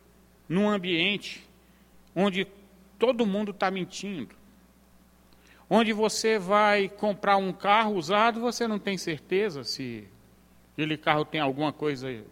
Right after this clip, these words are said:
bichada. Porque no nosso meio se tornou legítimo, em nome de comércio, em nome de sucesso profissional,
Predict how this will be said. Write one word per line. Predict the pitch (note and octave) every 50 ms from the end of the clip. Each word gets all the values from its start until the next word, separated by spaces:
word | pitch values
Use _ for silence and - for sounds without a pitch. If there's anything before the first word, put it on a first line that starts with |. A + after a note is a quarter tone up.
| - -
bichada. | B2 C3 C#3 - - - B2+ C3+ D3+ D#3+ D#3 B2+ A2 G2+ G2+ - - _ - - _ _ - _ _ _ _ _ _ _ - - _ _ _ _ _ _ _
Porque | G#3 G#3+ - - - A3 G#3+
no | G#3 G#3+ G#3
nosso | G3+ G#3+ B3 C4 A#3+ - - A3+
meio | F#3+ E3 F3+ G#3+ B3 C4 B3 G3+ D#3 C3+ A#2 - - - - - - - _
se | - - G3+
tornou | - - A3+ G#3+ F#3 G#3 G#3 G#3+ A3
legítimo, | G#3+ G#3+ G#3 F3+ C#3+ - - - A3+ D4 D#4+ D#4 - - - G3 E3+ D3+ C#3+ B2 - - - -
em | F3 G3+ G3+
nome | F#3+ G3 G#3+ G#3+ G#3 G3+ F#3 E3+
de | D3 E3+
comércio, | E3+ - F3 E3 D3 D3 D#3+ F#3 A#3+ C4+ C4 - - - F#3 F#3+
em | F#3+
nome | F3+ F3+ G#3+ B3 B3+ A#3 G#3+
de | E3+ F#3 G3+
sucesso | - - F3+ - - - - - G3 A#3 C4+ C4 - - G3
profissional, | - A3 G3+ F3+ - F3+ E3 - - - D3+ C#3 D3 F3 G#3 A#3+ - E3 E3 D#3+